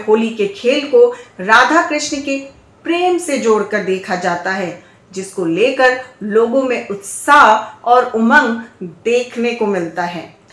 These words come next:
लठमार होली में नंदगांव के पुरुष और बरसाने की महिलाएं ही हिस्सा लेती हैं। ऐसा माना जाता है कि भगवान कृष्ण नंदगांव के थे और राधा रानी बरसाने की थी।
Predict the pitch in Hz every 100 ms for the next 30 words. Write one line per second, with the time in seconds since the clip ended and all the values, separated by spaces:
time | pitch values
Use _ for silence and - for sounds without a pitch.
0 | - _ 180 196 196 196 180 180 175 202
1 | 240 320 302 262 254 - - - 208 285
2 | 320 330 262 262 269 226 202 - 302 226
3 | 233 - - _ 226 240 226 262 262 277
4 | 269 302 359 285 247 226 233 202 220 254
5 | 320 320 320 320 - 302 302 269 240 220
6 | 196 175 - _ - 175 - 156 151 190
7 | 254 247 254 262 269 269 254 - - -
8 | 233 220 202 208 214 196 - 254 294 -
9 | 226 226 - _ 226 254 330 359 359 226
10 | 196 185 269 277 269 254 262 - _ -
11 | 180 170 175 175 160 165 196 233 202 202
12 | - - 170 165 - 170 170 220 226 175
13 | 160 165 -